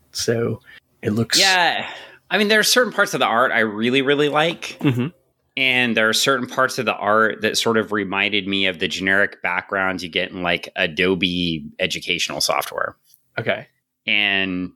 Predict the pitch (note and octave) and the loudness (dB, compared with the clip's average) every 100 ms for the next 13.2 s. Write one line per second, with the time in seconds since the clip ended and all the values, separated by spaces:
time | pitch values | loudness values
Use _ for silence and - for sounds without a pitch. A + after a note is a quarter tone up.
0 | _ A2 G#2+ G#2 B2+ A#2 C#3+ D3+ G#2+ A#2 | _ -4 -2 -2 0 2 2 0 -2 0
1 | B2 B2 B2+ B2+ A2+ A#2 A#2+ A#2+ C3+ B2 | 2 2 2 0 0 0 2 4 2 2
2 | A#2+ A2 A#2+ G2 F2 F2+ F#2 - G#2+ G#2 | -2 0 2 2 0 0 -2 0 0 2
3 | A2+ A#2 A#2 B2 A#2 A#2 A2+ F#2 E2+ F2 | 0 0 -2 -2 -2 -2 -2 -2 0 -2
4 | F2+ G2 - G2 F#2 - G2+ G#2 G2+ G2+ | 0 -2 0 -2 -2 0 0 0 0 0
5 | G#2 G#2+ - - F#2 - G2 F#2 D#2+ - | 2 0 -4 -6 -2 0 4 2 0 -8
6 | _ _ _ - F#2+ F2 D#2+ - G2 C3 | _ _ _ -4 0 0 -2 -4 -2 -2
7 | - _ - A2+ G#2+ D#3 D3 B2 G2+ - | -4 _ -4 -4 0 2 2 2 -2 -10
8 | - - - B2+ C3 C#3 A2+ - C3 - | -20 -18 -8 -2 2 0 0 0 0 0
9 | C#3 C#3+ C#3 D3 D3+ D3+ C#3+ A#2+ A2 - | 0 2 2 2 2 0 0 -2 0 0
10 | A2+ G#2+ G#2+ G#2 F2 F#2 F2 D#2 - - | 0 2 2 2 0 0 0 -2 -4 -8
11 | - G#2+ G2 F#2+ - - A#2+ A#2 A#2 A2 | -2 2 2 0 -8 -4 0 2 2 2
12 | F#2+ F#2 F#2 G#2+ F2+ F2+ - A#2 A2+ A2 | 2 2 0 -4 -4 -6 -2 2 2 2
13 | - | 2